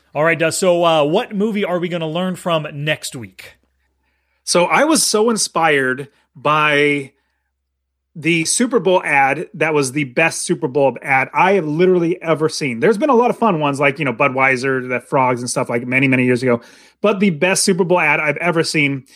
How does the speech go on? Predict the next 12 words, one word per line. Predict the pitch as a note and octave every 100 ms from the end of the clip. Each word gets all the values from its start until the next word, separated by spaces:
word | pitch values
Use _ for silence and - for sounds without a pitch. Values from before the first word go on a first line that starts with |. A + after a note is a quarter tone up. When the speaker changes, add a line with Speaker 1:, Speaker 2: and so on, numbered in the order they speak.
| _ -
Speaker 2:
was | D3+ E3 C#3
the, | E3 E3+ E3+ E3 _ _ _ -
uh, | D3 D3+ F#3
Groundhog | D#3 G3 F#3+ G3 F#3+
Day | F3+ F3
Part | F3 D#3+
Two. | - F3 G2+ _
It | F#3
was | F3 D3+
basically | F#3 G3+ F3+ F3
a | D3+ C#3+ E3
minute | D3 D3+ E3+